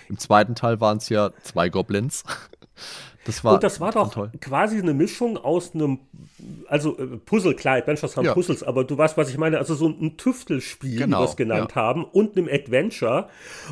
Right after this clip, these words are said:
Speaker 2: Und diese unglaublich charmante, so Zeichentrick-Stil-Grafik, die ich auch, also heute auf den Screenshots noch irgendwie süß finde.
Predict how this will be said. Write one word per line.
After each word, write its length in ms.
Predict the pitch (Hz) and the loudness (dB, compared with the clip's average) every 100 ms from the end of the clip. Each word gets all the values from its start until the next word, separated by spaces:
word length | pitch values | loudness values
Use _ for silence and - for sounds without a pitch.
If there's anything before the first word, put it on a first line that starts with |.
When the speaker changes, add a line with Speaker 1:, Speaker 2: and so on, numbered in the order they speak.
| - | -6
Speaker 2:
Und 500 | 160 165 185 185 - 170 | 2 6 6 4 -2 -10
diese 220 | 175 165 | -2 -2
unglaublich 540 | 185 214 220 202 190 | 0 0 -2 -2 -6
charmante, 1000 | - 156 131 127 160 196 175 165 160 151 135 | -2 -2 0 0 -2 -2 -2 0 2 0 -2
so 120 | 147 | -8
Zeichentrick-Stil-Grafik, 1800 | - 147 208 196 - 135 - - - - 117 104 - 92 95 127 113 | -6 -4 -2 -4 -4 -4 -4 -8 -18 -12 -8 -6 -4 -2 -2 -4 -6
die 80 | 160 | -6
ich 180 | 160 - | -8 -4
auch, 120 | 147 | -4
also 240 | 151 160 170 | -2 0 2
heute 220 | 160 240 | 2 2
auf 140 | 170 | 0
den 120 | 165 | -2
Screenshots 540 | 143 - 151 196 - - | -4 -6 -6 -6 -8 -8
noch 120 | 160 | -6
irgendwie 260 | 170 175 156 | -6 -6 -6
süß 380 | 143 170 160 - | -6 -6 -8 -6
finde. 460 | 131 101 95 101 | -4 -4 -6 -10